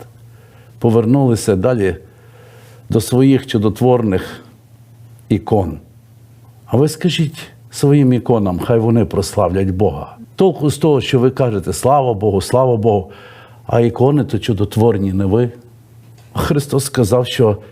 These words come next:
нас будуть супроводжувати чудеса і знамення. Коли ти почуєш істинну Євангелію, я вірю, ти в неї обов'язково повіруєш.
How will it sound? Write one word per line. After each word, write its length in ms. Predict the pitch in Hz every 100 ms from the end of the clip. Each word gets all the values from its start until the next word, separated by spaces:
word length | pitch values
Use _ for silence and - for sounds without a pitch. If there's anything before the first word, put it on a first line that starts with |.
| -
нас 320 | 104 87 110 113
будуть 320 | 120 104 101
супроводжувати 800 | 101 101 98 104 92 95 98 110
чудеса 460 | 107 92 101 107
і 60 | 98
знамення. 640 | 87 101 104 95 95 - - -
Коли 220 | 147 123
ти 120 | 117
почуєш 640 | 110 123 - 156 135 - - - - - - - - - -
істинну 560 | 139 123 - 104 98 98
Євангелію, 680 | 104 110 110 95 90 80 80 - - - 104
я 200 | 117 113
вірю, 320 | 113 95 90
ти 220 | - 110
в 100 | 98
неї 320 | 107 107 98
обов'язково 640 | 90 95 92 - 82 73 71
повіруєш. 720 | 76 76 - - - -